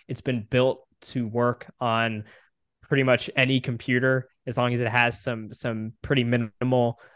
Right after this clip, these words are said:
um, resources. So just, just get it up and running. Just all you have to do, just double, like, I think, I think most people listening know how to install a piece of software.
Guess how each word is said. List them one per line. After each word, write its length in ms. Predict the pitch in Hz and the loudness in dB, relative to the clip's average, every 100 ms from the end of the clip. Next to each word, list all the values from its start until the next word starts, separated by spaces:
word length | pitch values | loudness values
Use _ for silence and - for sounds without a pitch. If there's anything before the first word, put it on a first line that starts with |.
| _ | _
um, 440 | 127 117 110 107 - | 0 2 2 -2 -6
resources. 880 | 127 120 - 131 127 139 135 - - - - _ | -2 -2 2 2 2 -2 -4 -6 -18 -20 -20 _
So 200 | - 123 | 0 0
just, 340 | 117 113 - _ - | 2 -2 -6 _ -6
just 180 | 127 - _ _ _ _ _ _ - | -6 -6 _ _ _ _ _ _ 4
get 140 | 135 | 6
it 120 | 135 | 6
up 160 | 127 - | 6 4
and 100 | 110 | 0
running. 280 | 110 101 95 | -2 -4 -6
Just 240 | 120 - | -8 -2
all 180 | 127 127 | 4 8
you 80 | 131 | 8
have 140 | 127 | 6
to 60 | 127 | 4
do, 140 | 123 | -2
just 220 | 107 120 - - | 0 -4 -4 2
double, 260 | 127 131 | 4 4
like, 240 | 123 131 120 | 2 2 2
I 100 | 117 | 2
think, 240 | 135 131 - - | 0 -4 -10 -4
I 60 | 135 | -2
think 160 | 139 | 2
most 200 | 147 139 | 2 2
people 260 | 160 147 131 | 0 0 2
listening 400 | 127 - 113 110 | 0 -2 -6 -2
know 180 | 113 113 | 0 0
how 240 | - 113 | 0 0
to 340 | - - 113 104 | -2 -6 -6 -6
install 520 | 117 - 110 113 98 | -10 0 4 4 4
a 100 | 113 | -2
piece 280 | - 110 104 | -6 -10 -8
of 80 | |
software. 600 | - 110 - 131 117 120 | -2 0 0 -2 -4 -4